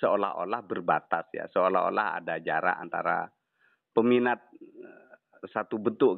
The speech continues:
kesenian dengan kesenian yang lain. Nah, di situ kemudian, eh, kreativitas, jiwa kreativitas kita ditantang untuk me-, mewujudkan satu hal yang punya karakter gitu loh.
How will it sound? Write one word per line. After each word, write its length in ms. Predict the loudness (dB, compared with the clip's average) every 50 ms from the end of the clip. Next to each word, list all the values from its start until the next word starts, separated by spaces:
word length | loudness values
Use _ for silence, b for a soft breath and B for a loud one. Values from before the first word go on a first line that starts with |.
| 0
kesenian 480 | 0 0 0 0 2 0 0 0 -2 -4
dengan 400 | -4 -4 -2 -2 -4 -4 -6 -8
kesenian 480 | -8 -6 -4 -4 -2 -2 -2 -2 -2
yang 160 | -4 -4 -4 -4
lain. 280 | -4 -4 -4 -4 -2
Nah, 120 | 0 0 0
di 160 | 2 0 -2 -2
situ 320 | -2 -4 0 0 0 2
kemudian, 720 | 2 0 -2 -2 -4 -6 -4 -2 0 2 2 0 0 -4 -8 _ b b b b b b b b b b b b b b b _ _ -14
eh, 640 | -8 -6 -4 -2 -2 0 0 0 0 0 0 -2 -4 -6 -8 _
kreativitas, 880 | -4 -2 0 2 2 0 0 -4 -4 -2 -4 -2 0 -2 -2 -2 -4 -8 -8
jiwa 320 | -4 -2 0 0 0 0 -2
kreativitas 760 | -4 0 0 0 0 0 -4 -10 -10 -8 -4 -2 -2 -2 -2 -2
kita 540 | -8 -6 -2 -2 0 0 0 0 -2 -2 -4
ditantang 640 | -4 0 0 0 0 0 -4 -4 -4 -4 -4 -6 -6
untuk 720 | -6 -6 -6 -2 0 0 0 0 -2 -8 -12 -14 -20 -20 _ _ _ _ _ _ _ _ _ _ _ _ _ _ _ _ _ _ -4
me-, 440 | 0 2 2 4 4 4 2 2 0 -2
mewujudkan 720 | 0 2 2 2 2 0 0 -2 -2 0 0 0 0 0
satu 320 | -2 -6 -6 -4 -4 -6 -4
hal 240 | -2 -2 -2 -2
yang 240 | 0 0 -2 -2 -2
punya 320 | -6 -6 -2 -2 -2 -2 -2
karakter 560 | -2 -2 -2 -4 -4 -2 0 0 0 0 -2
gitu 320 | -4 -4 -4 -4 -4 -6
loh. 60 | -8